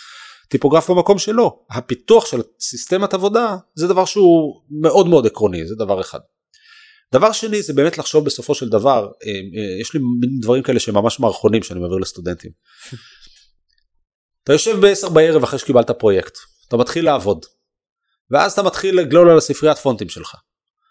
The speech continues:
ואומר לעצמך, "מה, מה לעזאזל הפונט שמתאים ללוגו הזה?" כאילו. ונהיה שלוש בבוקר. <laughs> ואני אומר, "בן אדם,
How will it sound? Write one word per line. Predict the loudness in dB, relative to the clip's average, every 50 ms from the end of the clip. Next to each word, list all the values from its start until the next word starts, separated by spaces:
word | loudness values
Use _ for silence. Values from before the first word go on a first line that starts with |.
| _ _ _ _ _ 4
ואומר | 4 4 4 2
לעצמך, | 0 -2 -4 -4
"מה, | -2 0 2 2 2 0 -4 -4 -2 0
מה | 0 0
לעזאזל | 0 -2 -4 -6 -6 -4 -4 -2
הפונט | 2 2 2 2 0
שמתאים | 0 0 0 0 0 0 2
ללוגו | 4 6 6 6 6 6 4 2
הזה?" | 2 -2 -10 -18 _
כאילו. | -18 -18 -18 -18 _ _ _ _ _ _ _ -20 _ _ _ _ _ -6 -4
ונהיה | -4 -2 -2 -6 -8
שלוש | -6 -4 -2 -2 0 0
בבוקר. | 0 0 0 -2 -2 -4 -10 -16 -18 -20 _ -20 -18 -18
<laughs> | -18 -20 -20 -8 -2
ואני | -2 0 0 0 0
אומר, | 2 2 2 2 0 0 -2 0 0
"בן | 2 2
אדם, | 4 4 2 2 2 0